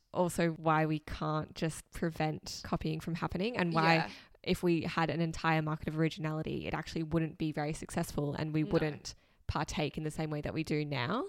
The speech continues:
Speaker 2: And I think as well, like, we talked about this last week in terms of what was happening at Fashion Month. You know, when we were talking about Schiaparelli referencing stuff from the forties w-, from within the own, its own house, is that's not plagiarism, that's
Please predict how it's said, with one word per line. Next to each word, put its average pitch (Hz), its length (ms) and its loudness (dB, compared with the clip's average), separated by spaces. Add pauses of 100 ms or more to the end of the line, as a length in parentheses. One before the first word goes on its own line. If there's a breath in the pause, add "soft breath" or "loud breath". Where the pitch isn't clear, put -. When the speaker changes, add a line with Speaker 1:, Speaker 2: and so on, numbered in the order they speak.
Speaker 2:
And 233 120 -2
I 240 80 2
think 254 200 -2
as 320 100 -2
well, 226 140 4
like, 208 180 0
we 214 100 -4
talked - 260 -4
about 214 240 2
this 262 280 -2
last 165 300 2
week 156 380 -4
in 202 100 0
terms 190 320 0
of 185 260 0
what 185 120 4
was 185 100 -6
happening 185 280 -2
at 165 60 -8
Fashion 180 400 0
Month. 156 400 -4
You 208 160 0
know, 185 140 4
when 190 220 0
we 190 80 2
were 190 40 2
talking 196 220 0
about 180 140 0
Schiaparelli 226 680 0
referencing 185 640 -4
stuff - 360 -2
from 214 200 -2
the 208 80 -2
forties 208 420 2
w-, 180 160 -8
from 226 180 0
within 202 220 0
the 180 100 0
own, 185 380 -2 (160)
its 214 180 -6
own 190 140 0
house, 175 540 -6 (180)
is 220 260 0
that's 208 320 4
not 190 120 0
plagiarism, 175 500 -6
that's - 540 0